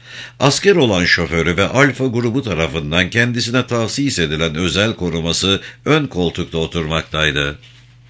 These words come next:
Moskova'nın son kasvetli varoşları yerini kırlara ve tarlalara bırakırken Rusya Cumhurbaşkanı'nın yoğun bir sıkıntının pençesinde olduğu gözden kaçmıyordu.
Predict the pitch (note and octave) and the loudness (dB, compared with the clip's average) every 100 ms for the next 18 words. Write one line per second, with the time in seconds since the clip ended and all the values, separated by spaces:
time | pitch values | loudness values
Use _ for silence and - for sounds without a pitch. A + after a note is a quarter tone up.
0 | - - - - - - - - - - | -20 -20 -20 -20 -20 -20 -20 -20 -20 -18
1 | - - - G#2 D#3+ - F3+ E3+ E3 D#3+ | -16 -16 -6 0 2 4 4 4 2 0
2 | - E3 D3 C#3 C#3+ - C3+ C3+ C#3+ G#2 | 0 0 0 -2 -2 0 0 0 0 0
3 | D#2 D#2+ D2+ D2 D2 F#2 A2 A2 A#2 - | 0 0 -2 -2 -2 0 0 0 -2 -2
4 | A2 G2 A2 A2+ G#2+ G#2 A2 G#2+ D2+ D2 | -2 -2 0 0 0 0 -2 0 -2 -2
5 | D2 D2+ D#2 D#2 D#2+ D2+ D#2+ F#2 F2+ - | -2 -2 -2 -2 -4 0 2 2 0 -12
6 | - C#3 E3 D3 C3+ B2 B2 C#3+ F#2+ F2 | -2 0 0 0 0 0 0 0 0 0
7 | - F2 D#2+ E2 G2 F#2+ G#2 C3+ C#3+ C3+ | 2 0 -2 -2 -2 0 0 0 0 0
8 | B2+ - A2+ A#2 B2 B2 G#2+ A2+ G2+ G#2 | 0 -2 -2 -2 0 -2 0 -2 0 -2
9 | G2 G#2 F#2+ G#2 F2+ F#2+ E2+ F#2+ F2+ D2 | -2 -2 0 0 0 -2 -2 0 0 0
10 | F2+ D#2 E2+ E2+ - D2 D2 C#2 C#2 C2+ | -2 0 -2 0 -2 -2 -4 -4 -4 -6